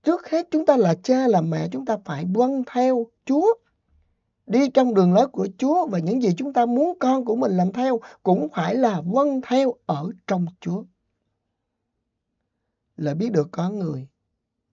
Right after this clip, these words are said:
kêu con của mình làm những cái chuyện rất là sai trật, đánh người khác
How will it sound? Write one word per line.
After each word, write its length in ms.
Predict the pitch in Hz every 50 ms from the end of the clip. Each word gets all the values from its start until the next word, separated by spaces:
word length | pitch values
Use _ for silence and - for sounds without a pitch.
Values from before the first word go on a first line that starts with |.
| _ _ _ _ _ _ _ _ _ _ -
kêu 200 | 185 185 180 180
con 260 | 180 180 175 170 180 -
của 80 | -
mình 320 | 190 202 208 170 147 143 147
làm 180 | 156 156 147
những 140 | 147 151 180
cái 120 | - 185 -
chuyện 220 | - 135 131 165 175
rất 300 | 180 277 302 302 - -
là 180 | 170 156 135 -
sai 320 | - - 185 185 185 180 180
trật, 140 | 170 139 - _ _ _ _ _ _ _ _ _ _ _ _ _ _ _ _ _ _ _ _ _ _
đánh 360 | - 160 170 190 269 311 320 285
người 160 | 208 156 135
khác 320 | - - 202 196 208 208